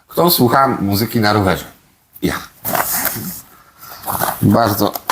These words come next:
to mnie zaciekawiło, bo jednak słuchawki, e, w przypadku roweru to jest troszeczkę niebezpieczna rzecz. To jest, e, głośnik wodoodporny. No.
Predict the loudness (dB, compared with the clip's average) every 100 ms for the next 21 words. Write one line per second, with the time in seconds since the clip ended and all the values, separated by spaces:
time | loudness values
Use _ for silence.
0 | 0 2 2 2 2 0 2 4 4 4
1 | 2 -4 -14 -10 0 2 4 2 0 0
2 | 2 2 2 2 2 2 0 -10 _ -20
3 | -20 _ _ _ _ -2 2 2 2 0
4 | 0 2 2 4 4 2 0 -6 -6 -2
5 | -2 -2 -4 -2 0 0 0 0 2 2
6 | 0 0 2 2 2 2 0 2 4 4
7 | 4 2 -2 -10 _ -4 0 0 -2 -6
8 | -6 _ _ -2 2 0 2 2 2 2
9 | -2 -8 _ _ _ _ _ -20 -20 -20
10 | -20 _ _ _ _ _ 4 4 2